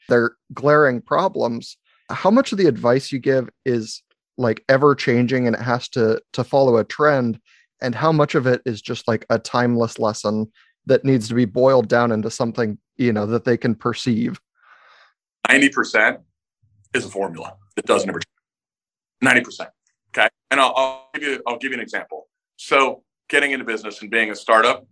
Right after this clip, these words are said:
Speaker 2: and just bumping around, running into walls, learning shit. You took a risk, right? And then you become exceptional. You become better than everybody else.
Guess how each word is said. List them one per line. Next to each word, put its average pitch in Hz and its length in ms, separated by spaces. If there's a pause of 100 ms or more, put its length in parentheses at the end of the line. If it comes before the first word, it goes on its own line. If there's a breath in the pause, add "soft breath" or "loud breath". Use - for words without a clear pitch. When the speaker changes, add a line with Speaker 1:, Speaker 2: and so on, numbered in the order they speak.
Speaker 2:
and 104 100
just 101 160
bumping 110 320
around, 104 360
running 113 240
into 104 120
walls, 104 380
learning 107 320
shit. 104 400 (180)
You 107 80
took 98 140
a 110 60
risk, 104 320
right? 95 220 (920)
And 120 140
then 131 120
you 120 360 (140)
become 113 300
exceptional. 104 600
You 87 60
become 104 240
better 117 160
than 110 80
everybody 104 220
else. - 320